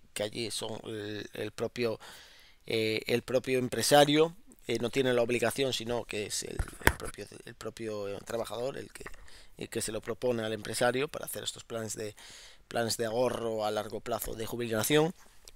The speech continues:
Y muchos de ellos invierten, pues, en acciones, etcétera. Eh, un desplome del mercado, pues, va a hacer que muchos de esto, de los ahorros de, eh, de esos ahorros de trabajadores se volaticen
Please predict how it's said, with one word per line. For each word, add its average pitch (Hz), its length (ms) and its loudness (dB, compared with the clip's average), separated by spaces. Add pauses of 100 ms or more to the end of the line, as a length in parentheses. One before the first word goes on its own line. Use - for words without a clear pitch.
(800)
Y - 40 -6
muchos 127 300 0
de 135 80 4
ellos 131 160 4
invierten, 127 560 0
pues, - 220 -8
en 98 100 -6
acciones, 120 540 -2
etcétera. - 420 -12 (1000)
Eh, 110 260 -6
un 113 160 -2
desplome 113 440 -2
del 104 120 0
mercado, 107 360 -2
pues, - 180 -8
va - 100 2
a - 40 -2
hacer 104 160 2
que 101 120 -4
muchos 107 300 -6
de 104 80 -2
esto, - 300 -6
de 123 160 0
los 104 160 -2
ahorros 107 380 -8
de, 123 240 -6 (120)
eh, 120 160 2
de 131 140 2
esos 123 240 2
ahorros 117 320 -2
de 113 140 -6
trabajadores 110 500 -4
se 110 120 -6
volaticen 107 600 2